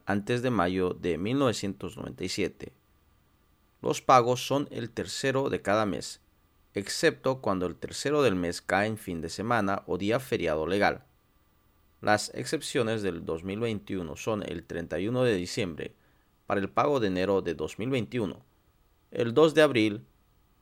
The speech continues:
el dos de julio y el primero de octubre. Las personas que solamente reciben los pagos de seguridad de ingreso suplementario, S S I. Los pagos son el primero de cada mes, excepto cuando el primero del mes cae en fin de semana o día feriado legal.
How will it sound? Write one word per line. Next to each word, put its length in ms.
el 180
dos 200
de 100
julio 560
y 80
el 100
primero 480
de 60
octubre. 480
Las 200
personas 580
que 140
solamente 640
reciben 440
los 160
pagos 340
de 80
seguridad 560
de 80
ingreso 380
suplementario, 880
S 240
S 120
I. 220
Los 180
pagos 360
son 180
el 140
primero 500
de 220
cada 240
mes, 340
excepto 560
cuando 240
el 80
primero 440
del 120
mes 260
cae 260
en 100
fin 200
de 100
semana 500
o 120
día 200
feriado 420
legal. 360